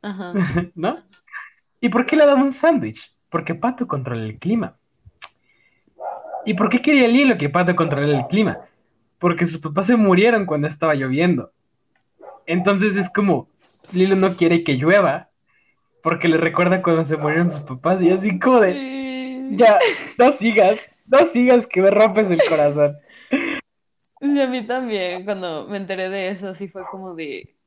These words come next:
Speaker 1: güey, o sea, porque es una niña traumada, o sea, lo entiendo, es una niña que perdió a sus papás y que tiene la edad suficiente para recordarlo.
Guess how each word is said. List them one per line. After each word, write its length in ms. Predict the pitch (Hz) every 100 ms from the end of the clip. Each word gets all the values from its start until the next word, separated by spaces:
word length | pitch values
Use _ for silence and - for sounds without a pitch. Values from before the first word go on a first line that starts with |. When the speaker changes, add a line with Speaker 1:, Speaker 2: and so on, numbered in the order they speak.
| - - _ _ _ _
Speaker 1:
güey, 200 | - 220
o 60 | 202
sea, 120 | 233
porque 160 | 226 240
es 80 |
una 120 | 320 320
niña 260 | 262 302
traumada, 600 | 285 226 202 247 320 285
o 60 | 196
sea, 120 | 233
lo 100 | 214
entiendo, 560 | 196 190 214 311 320 220
es 120 | -
una 140 | 294 302
niña 180 | 277
que 100 | 330
perdió 200 | 294 190
a 40 | 190
sus 140 | -
papás 400 | 226 - 208 277 _ _ -
y 140 | 214
que 280 | 202 185 -
tiene 200 | 220 226
la 120 | 262
edad 120 | 202 202
suficiente 340 | 226 196 196
para 180 | 214 185
recordarlo. 720 | 165 156 143 170 226 160